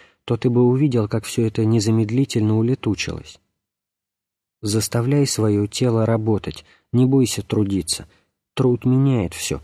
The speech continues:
и душу, и тело. Не оставляй молитву, просто без напряжения, горячо молись обо всех. Ты принесёшь ближним пользу молитвой, а не словами.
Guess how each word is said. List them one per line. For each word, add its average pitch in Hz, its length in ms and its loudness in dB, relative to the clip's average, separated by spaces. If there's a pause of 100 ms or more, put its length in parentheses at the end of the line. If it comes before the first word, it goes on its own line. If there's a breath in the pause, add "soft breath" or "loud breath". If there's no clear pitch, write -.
(180 loud breath)
и 110 80 0
душу, 110 480 -2
и 104 100 -2
тело. 82 440 -2 (1300)
Не 110 160 4
оставляй 123 500 0
молитву, 98 600 -2 (480 soft breath)
просто 131 480 0
без 95 220 0
напряжения, 107 880 0
горячо 104 580 -2 (220 loud breath)
молись 120 440 0
обо 90 200 -2
всех. - 400 -8 (560)
Ты 120 160 2
принесёшь 123 640 0
ближним 110 540 2
пользу 120 500 2 (180 loud breath)
молитвой, 117 640 0 (140 loud breath)
а 113 60 -2
не 104 140 2
словами. 101 580 -2